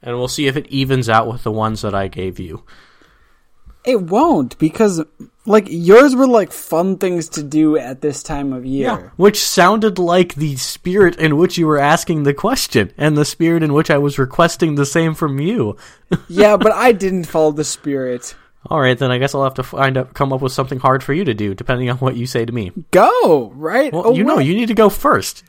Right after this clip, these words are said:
Speaker 1: You're s-, you're the one setting the standard here.
Speaker 2: Okay. So, Mark,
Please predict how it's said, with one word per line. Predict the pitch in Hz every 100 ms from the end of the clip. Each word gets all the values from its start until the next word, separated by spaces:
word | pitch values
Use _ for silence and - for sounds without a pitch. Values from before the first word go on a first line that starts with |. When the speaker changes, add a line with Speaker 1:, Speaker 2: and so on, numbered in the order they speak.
| _
Speaker 1:
You're | 131 185
s-, | 202
you're | 170 139
the | 214
one | 208
setting | 175 - 165 175
the | 151
standard | - 156 180 131 -
here. | 92 - _ _ _
Speaker 2:
Okay. | 214 196 175 180 _ _ _ _ _ _ _ _ _ -
So, | 240 - 214
Mark, | 190 185 202 -